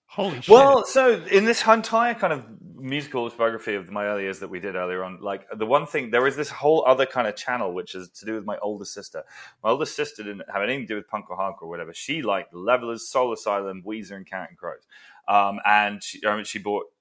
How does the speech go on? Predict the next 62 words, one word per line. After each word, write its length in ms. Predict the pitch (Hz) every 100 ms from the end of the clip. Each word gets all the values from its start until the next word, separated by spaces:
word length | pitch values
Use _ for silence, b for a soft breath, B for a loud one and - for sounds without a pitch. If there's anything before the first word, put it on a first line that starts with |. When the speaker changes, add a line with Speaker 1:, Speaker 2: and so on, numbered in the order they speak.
| -
Speaker 2:
every, 220 | 120 117
Always 220 | 135 139
and 60 | 120
Everything 200 | 104 107
After. 380 | 117 113 92 85 -
And 220 | 101 98 b b b -
that 120 | 143
was 120 | 165
a, 100 | 139
the 160 | 117 127
exact, 420 | 127 107 127 139
exact 280 | 117 143 143
time 220 | 139 123
that 100 | 104
I 140 | 104 110
was 120 | 104
trying 200 | - 110
to 40 |
learn 160 | 104 98
how 60 | 98
to 60 |
play 160 | 98 95
Hangar 260 | 98 95
eighteen 380 | 92 - 98 82 -
and 120 | 85
failing. 400 | 104 90 76 _ b b b
And 160 | 101 110
then 220 | 113 117 117
it 100 | 113
was, 160 | 117
like, 240 | 110 104 98 _ _
almost 380 | 135 175 190 190
as 100 | 127
kind 220 | - 139
of 80 | 110
a 20 |
relief 480 | 113 104 107 110 127
from 240 | - 98
trying 160 | 98 104
to 60 | 95
play 120 | 95
thrash 360 | - 107 - 92
riffs, 240 | 82 - 95
I 60 |
would, 180 | 95 90
like, 240 | 95 90 98
learn 220 | 95 95
a 40 |
few 200 | - 95
songs 260 | - 95 87
off 60 | 90
August 200 | 87 82
and 60 | 87
Everything 200 | 85 95
After 160 | -
'cause 120 | 87
they 60 | 82
were 40 |
so 160 | - 104 98
easy 240 | 95 87
to 80 | _ 95
play. 220 | 87